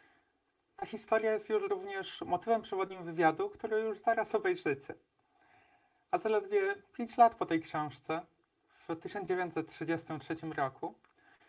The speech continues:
premierę miał film Królowa Krystyna o siedemnastowiecznej Krystynie z Wazów, która będąc na szwedzkim tronie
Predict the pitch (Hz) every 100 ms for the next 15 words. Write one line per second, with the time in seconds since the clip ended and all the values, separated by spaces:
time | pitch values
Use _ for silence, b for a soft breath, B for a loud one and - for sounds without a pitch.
0 | b - 165 185 226 226 196 160 - 180
1 | 175 165 _ _ - 370 196 190 175 -
2 | - 160 - 165 143 - - _ _ 143
3 | - 170 175 165 180 208 - 202 202 -
4 | 165 - 175 170 156 156 156 143 143 -
5 | _ _ B B B B - 165 160 226
6 | 226 180 - 151 - 233 233 185 160 156
7 | 139 151